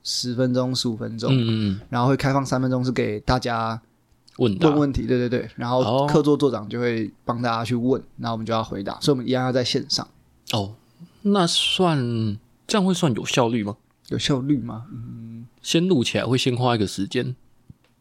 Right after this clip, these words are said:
Speaker 2: 那可以保证会议的进行是顺的，就是不会有人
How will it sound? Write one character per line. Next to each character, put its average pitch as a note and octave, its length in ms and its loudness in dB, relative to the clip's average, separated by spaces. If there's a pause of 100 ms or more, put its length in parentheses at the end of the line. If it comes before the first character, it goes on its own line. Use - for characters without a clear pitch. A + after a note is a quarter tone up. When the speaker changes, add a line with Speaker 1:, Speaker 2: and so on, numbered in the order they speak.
(500)
Speaker 2:
那 D3 120 2
可 B2+ 80 2
以 B2 60 4
保 - 240 0
证 G#2 340 0 (600)
会 B2 260 2
议 A2 80 2
的 G2 80 0
进 G2 220 0
行 - 200 -8
是 - 440 -2 (120)
顺 - 240 2
的， - 140 -12 (460)
就 G2 100 -2
是 G2+ 180 0
不 F#2+ 140 -4
会 G#2+ 100 4
有 G#2 120 2
人 A2 260 -8